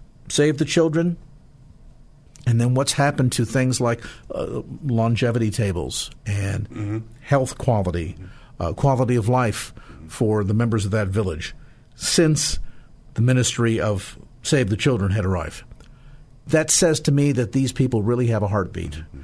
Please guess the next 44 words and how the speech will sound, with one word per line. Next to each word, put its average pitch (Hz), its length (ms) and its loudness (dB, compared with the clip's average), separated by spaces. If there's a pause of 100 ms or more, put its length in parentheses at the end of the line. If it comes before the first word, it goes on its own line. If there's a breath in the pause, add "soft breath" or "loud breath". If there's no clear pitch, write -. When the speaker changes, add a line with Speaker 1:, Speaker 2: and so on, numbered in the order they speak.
(240 loud breath)
Speaker 1:
for - 160 -2
doing 113 260 0
something 110 340 0
for 92 140 -6
kids. - 540 -10 (560 loud breath)
And 113 320 2
so 104 400 2
with 104 280 -2
that 135 240 0
thought 123 260 2
in 110 160 2
mind, 104 500 0 (280 loud breath)
when 107 120 2
the 107 140 2
opportunity 117 560 0
came 117 380 2
to, 104 160 -2
to - 180 -6
do 113 160 -2
something 113 480 0
to, 104 320 0
to 98 400 -4 (320 loud breath)
introduce 147 640 4
this 156 300 2
organization 127 760 2
to - 160 0
you, 113 600 2 (280 loud breath)
we 123 140 4
wanted 160 360 2
to 160 80 4
do 90 240 0
it 80 120 -8
because 113 340 0
we 123 120 2
believe 127 400 2
that 123 100 0
this 107 160 -4
is 113 120 -2
vitally 151 500 0
important, 117 480 0
and 101 100 0
we're 104 100 0
so 156 280 2
much 147 280 0